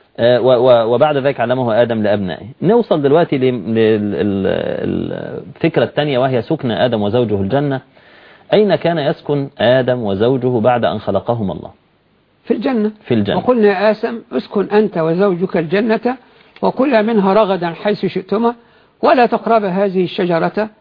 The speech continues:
Speaker 2: فتكونا من الظالمين." وبرأوا فيها، يقول الله سبحانه وتعالى يعني في، آه، يعني في كل هذه، هو في النهاية أسكنه في الجنة. فين؟ في السماوات،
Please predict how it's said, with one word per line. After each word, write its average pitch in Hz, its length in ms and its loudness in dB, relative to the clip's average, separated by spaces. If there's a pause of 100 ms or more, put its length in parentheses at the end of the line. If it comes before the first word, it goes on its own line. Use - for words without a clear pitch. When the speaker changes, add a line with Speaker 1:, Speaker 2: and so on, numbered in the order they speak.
(220)
Speaker 2:
فتكونا 254 500 -2
من 202 120 0
الظالمين." 208 540 -2 (680)
وبرأوا 175 360 0
فيها، 202 240 0
يقول 220 320 0
الله 226 220 2
سبحانه 190 480 -2
وتعالى 180 420 -2
يعني 165 380 -4
في، 147 300 -4 (500)
آه، - 640 -2
يعني 170 300 0
في - 320 -6 (160)
كل 294 260 2
هذه، 233 420 2 (200)
هو 233 320 0
في 233 60 -2
النهاية 208 440 2
أسكنه 214 340 2
في 180 100 -8
الجنة. 151 360 -4 (220)
فين؟ 262 200 0
في 233 120 0
السماوات، 208 600 4